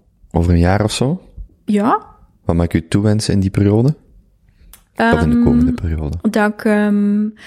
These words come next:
Speaker 2: ja, dat ik vind wat dat het is, dat vo-, dat ik het evenwicht vind. En ik weet dat dat met e-, dat klinkt misschien nogal zwaar, maar dat ik gewoon wel er de vinger op kan leggen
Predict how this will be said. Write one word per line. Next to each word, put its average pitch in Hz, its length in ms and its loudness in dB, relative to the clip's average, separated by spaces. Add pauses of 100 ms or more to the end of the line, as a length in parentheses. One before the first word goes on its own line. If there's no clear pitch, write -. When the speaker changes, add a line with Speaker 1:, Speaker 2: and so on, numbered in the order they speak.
(180)
Speaker 2:
ja, 240 280 0
dat 320 100 0
ik - 80 -16
vind - 600 -2 (480)
wat 220 300 0
dat 214 180 0
het - 220 -12
is, - 320 -4
dat 214 160 -2
vo-, 214 160 -4 (140)
dat 214 60 0
ik 220 160 0
het - 80 -8
evenwicht 190 500 -4
vind. - 420 -6 (1160)
En 202 120 0
ik 196 140 -2
weet 226 120 0
dat 220 140 -2
dat - 320 0
met 208 240 -2
e-, 208 160 0
dat 214 160 0
klinkt 214 160 -2
misschien 226 240 -2
nogal 196 160 -2
zwaar, 226 280 0
maar 220 100 2
dat 208 100 2
ik - 60 -16
gewoon 233 280 2 (360)
wel 208 480 2
er 202 160 0
de 190 120 -4
vinger 214 260 2
op 226 200 -4
kan 202 180 0
leggen 196 520 0